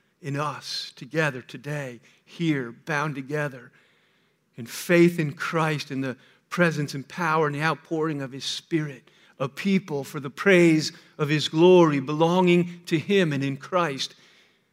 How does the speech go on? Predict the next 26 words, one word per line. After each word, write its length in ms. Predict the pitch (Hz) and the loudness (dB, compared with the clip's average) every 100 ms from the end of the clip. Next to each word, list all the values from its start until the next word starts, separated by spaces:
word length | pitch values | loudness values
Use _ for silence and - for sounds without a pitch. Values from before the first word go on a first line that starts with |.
| _ _ _ | _ _ _
for 260 | - 160 | -6 0
all 260 | 170 160 151 | 2 2 2
ages. 680 | 165 160 123 120 - - - _ _ _ _ _ _ _ _ _ _ _ _ _ _ _ _ _ _ _ _ _ _ _ _ _ _ _ _ _ _ _ _ | 2 0 -6 -18 -14 -12 -14 _ _ _ _ _ _ _ _ _ _ _ _ _ _ _ _ _ _ _ _ _ _ _ _ _ _ _ _ _ _ _ _
This 120 | - | -16
is 120 | 143 | -12
why 280 | 139 139 135 | -6 -2 -2
in 120 | 135 | -4
verse 240 | 131 131 - | -6 -8 -8
twelve, 420 | - 143 139 127 | -6 -4 -4 -6
when 120 | 135 | -10
he 40 | 131 | -12
says, 520 | - 131 127 123 - _ _ _ _ _ | -10 -10 -10 -14 -18 _ _ _ _ _
"Put 180 | 190 | 4
on 240 | 180 165 160 | 6 6 4
the 80 | 151 | 2
new 200 | 156 151 | 2 0
self," 460 | - 190 175 139 | 0 2 2 0
he 80 | 156 | -8
says, 300 | 139 143 135 | -6 -6 -4
"Do 240 | - 196 | 0 2
it. 140 | 165 123 - _ _ _ _ _ _ | 2 0 -16 _ _ _ _ _ _
Put 180 | - 185 | 4 6
on 360 | 185 202 196 | 8 8 6
then 280 | 160 160 143 | 4 0 -2
as 260 | - 165 156 | -2 -4 -2
God's 520 | 208 185 180 165 - | 0 2 2 0 -6